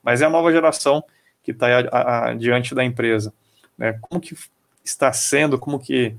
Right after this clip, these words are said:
né, foi essa mudança e vocês indo também pro digital, com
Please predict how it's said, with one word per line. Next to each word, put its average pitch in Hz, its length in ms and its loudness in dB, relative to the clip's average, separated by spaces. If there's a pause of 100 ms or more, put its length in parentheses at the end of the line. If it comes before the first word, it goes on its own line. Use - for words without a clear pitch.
(320)
né, 117 260 -6 (200)
foi 120 220 -6
essa 120 320 0
mudança 127 680 0
e 127 80 2
vocês 120 480 0
indo 151 200 0
também 135 260 -2
pro 131 120 -12
digital, 123 580 0
com 120 140 -8